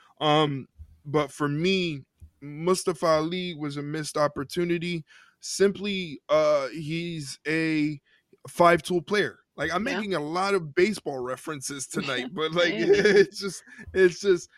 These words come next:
Speaker 1: he's, he's a five-tool player. Um, he has the ability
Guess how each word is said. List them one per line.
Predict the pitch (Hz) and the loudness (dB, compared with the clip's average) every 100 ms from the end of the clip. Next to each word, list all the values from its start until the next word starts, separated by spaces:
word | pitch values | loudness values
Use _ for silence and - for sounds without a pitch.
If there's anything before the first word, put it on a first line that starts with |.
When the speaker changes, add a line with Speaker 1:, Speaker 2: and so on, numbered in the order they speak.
| _ | _
Speaker 1:
he's, | 202 202 165 | -6 -6 -6
he's | 190 196 202 | -8 -6 -6
a | 185 | -8
five-tool | - 170 165 151 170 | -4 -2 -2 -2 -6
player. | 151 190 151 - _ _ _ | -4 -4 -4 -8 _ _ _
Um, | 151 147 147 143 135 - _ _ | -2 0 0 -4 -8 -16 _ _
he | 135 160 190 190 | -12 -8 -6 -8
has | 180 196 196 175 | -6 -4 -4 -6
the | 151 180 | -6 -6
ability | 160 143 180 180 170 160 147 | -4 -4 0 0 0 -8 -14